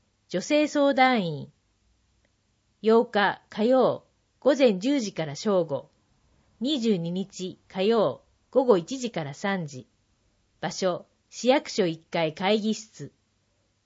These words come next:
電話予約制、市民協働課。電話、零二九七二一二一八三。ネット予約はこちらから。キューアールコードがあります。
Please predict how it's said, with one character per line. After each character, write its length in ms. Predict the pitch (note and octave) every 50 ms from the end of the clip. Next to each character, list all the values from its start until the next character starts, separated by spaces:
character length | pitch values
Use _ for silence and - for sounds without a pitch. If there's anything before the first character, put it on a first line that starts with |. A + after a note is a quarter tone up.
| _ _ -
電 200 | F#3 G#3 B3 C4
話 140 | C4 B3+ B3+
予 140 | B3+ B3
約 220 | A#3 G#3+ G#3 - -
制、 460 | - - F#3 F#3 E3 D3+ - - _ _ _ _ _ _ _ _
市 160 | - - G3+
民 240 | G#3+ C4 D4 C#4+ B3
協 260 | - - C4+ C4+ B3+
働 300 | B3 A#3 A3 A3 G#3 G#3
課。 260 | - F#3 F3 D3+ - _ _ _ _ _ _ _ _ _ -
電 260 | F3+ G3 G3 F#3+ F#3
話、 280 | F3+ F3 E3+ D#3+ - _ _ _ _ -
零 300 | F#3+ A3+ C4 D4 D4 C#4+
二 260 | D4 C#4 A#3 G3 -
九 220 | - G#3 G#3 G#3
七 400 | F#3+ F#3+ F3+ E3 D3 D3 - _ _ _ _ _ _ _ -
二 320 | G#3 A#3+ C4+ C#4 C#4 C#4
一 460 | C4 A3+ - - D#3+ D#3+ C#3+ - - _ -
二 260 | G3 B3 C4+ C4+ C4+
一 180 | A#3+ - - D3+
八 240 | C#3 D#3 - -
三。 360 | - - - F#3 E3 C3 A2+ - _ _ _ _ _ _ _ _ _ _ _ _ _ _ _ _ _ -
ネ 140 | F3+ F#3+
ッ 20 | F#3+
ト 160 | - - D4
予 160 | D4 D4 D4
約 240 | D4 C#4 C4+ - F#3+
は 100 | D#3+ D3+
こ 140 | - D#3+ D#3
ち 120 | - F3
ら 120 | E3 E3+ D#3
か 140 | - D#3
ら。 200 | D#3 D3+ D3 - _ _ _ _ _ _ _ _ _ _ _ _ _
キ 140 | - B3+ C4+
ュ 100 | C#4 C#4+
ー 80 | C4+
ア 20 | C4+
ー 40 |
ル 100 | C4 C4+
コ 140 | C4+ C4 C4+
ー 60 | C4
ド 120 | G3+ F3+ D#3+
が 80 | D#3
あ 60 | D3 C#3+
り 120 | D3+ C#3+
ま 160 | C#3+ C3+ C#3
す。 340 | - - - - _ _